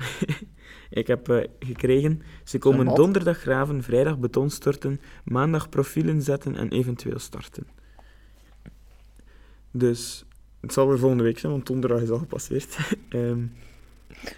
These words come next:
Speaker 2: vind het wel grappig, dat is, dat is je papa, toch?
Speaker 1: Ja.
Speaker 2: Dus je papa stuurt een mail naar jou en dan C C je zus.
Speaker 1: Ja.
Speaker 2: Dus zo stuur je mails in plaats van
Speaker 1: C-,
Speaker 2: WhatsApp
Speaker 1: C-,
Speaker 2: of
Speaker 1: C C
Speaker 2: Facebook
Speaker 1: mijn
Speaker 2: of zo.
Speaker 1: broer.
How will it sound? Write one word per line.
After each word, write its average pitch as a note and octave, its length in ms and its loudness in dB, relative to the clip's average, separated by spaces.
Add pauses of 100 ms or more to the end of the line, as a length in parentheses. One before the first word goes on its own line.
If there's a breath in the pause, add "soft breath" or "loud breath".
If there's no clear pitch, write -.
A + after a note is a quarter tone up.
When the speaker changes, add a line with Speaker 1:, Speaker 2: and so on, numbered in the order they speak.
Speaker 2:
vind - 60 -18
het B2+ 100 -4
wel C#3+ 120 2
grappig, D#3 280 0 (220)
dat B2+ 140 -8
is, C3+ 160 -2
dat B2+ 140 -6
is B2 60 -6
je B2+ 60 -10
papa, A#2+ 220 -6
toch? B2+ 200 -8 (220)
Speaker 1:
Ja. A#2 340 -6 (360 soft breath)
Speaker 2:
Dus C3 220 -6
je C3 120 -6
papa C#3+ 360 0
stuurt C#3 280 -6
een B2 80 -2
mail B2+ 240 2
naar C3 140 -2
jou C#3 320 4 (340 loud breath)
en A2 120 -6
dan B2 280 -2 (220)
C - 60 -16
C A#2 240 -2 (280)
je A#2 120 -2
zus. B2 360 -4 (580 loud breath)
Speaker 1:
Ja. A#2 240 0
Speaker 2:
Dus - 140 -4
zo C3+ 160 2
stuur C3+ 220 -2
je C3 100 2
mails B2+ 300 2
in A#2 80 -6
plaats A#2 220 -2
van A#2 140 -4
Speaker 1:
C-, A#2 40 -4
Speaker 2:
WhatsApp A#2+ 340 -2
Speaker 1:
C-, - 40 -8
Speaker 2:
of A#2+ 320 -8
Speaker 1:
C - 20 -20
C - 40 -20
Speaker 2:
Facebook A#2+ 320 0
Speaker 1:
mijn A2+ 120 -2
Speaker 2:
of A2 80 -4
zo. A2+ 100 -4
Speaker 1:
broer. A#2 160 -4